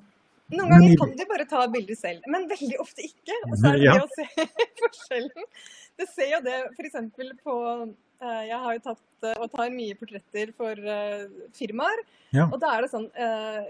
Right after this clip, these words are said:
Speaker 1: hvis jeg har tatt bilder selv først, eh, så, altså, det ser jo veldig, veldig billig ut når du tar det selv, som oftest.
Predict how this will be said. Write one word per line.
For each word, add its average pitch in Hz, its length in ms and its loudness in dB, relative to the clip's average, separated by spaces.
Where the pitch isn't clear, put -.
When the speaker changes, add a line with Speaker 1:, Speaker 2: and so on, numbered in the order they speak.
Speaker 1:
hvis 269 220 -12
jeg 247 80 -2
har 277 80 -12
tatt 254 200 -10
bilder 226 320 -6
selv 240 480 -6
først, - 320 -2
eh, 247 260 -2
så, 233 600 -4
altså, 220 320 -6
det 247 220 -6
ser 175 240 -12
jo 247 260 -2
veldig, 202 380 -8
veldig 208 220 -8
billig 214 400 -2
ut - 300 -8
når 226 140 0
du 247 60 -4
tar 226 160 2
det 247 100 -2
selv, 311 220 2
som 254 140 -8
oftest. 311 420 -8